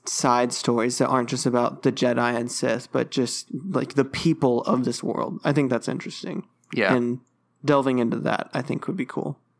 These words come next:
Speaker 1: Like, how this, what everything that's going on affects, like, everyone in the galaxy.
Speaker 2: Mm-hmm. And it just makes the galaxy feel larger.
Speaker 1: Yeah,
Speaker 2: I think is
Speaker 1: for sure.
Speaker 2: important. It makes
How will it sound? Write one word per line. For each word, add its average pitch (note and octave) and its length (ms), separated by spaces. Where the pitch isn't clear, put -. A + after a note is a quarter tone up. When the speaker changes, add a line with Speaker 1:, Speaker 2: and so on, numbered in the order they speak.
Speaker 1:
Like, B2 160
how B2+ 200
this, A#2+ 340
what C3+ 280
everything C3 320
that's A#2+ 180
going B2 260
on B2 180
affects, B2 460
like, A#2+ 220
everyone B2 600
in - 140
the - 80
galaxy. - 580
Speaker 2:
Mm-hmm. C3 300
And D#3+ 100
it E3+ 60
just E3+ 140
makes E3+ 140
the E3+ 80
galaxy C#3+ 360
feel C3+ 180
larger. A#2+ 480
Speaker 1:
Yeah, D#3 240
Speaker 2:
I - 120
think C3+ 180
is B2 80
Speaker 1:
for A#2+ 60
sure. C3 140
Speaker 2:
important. - 460
It C3 80
makes C3+ 360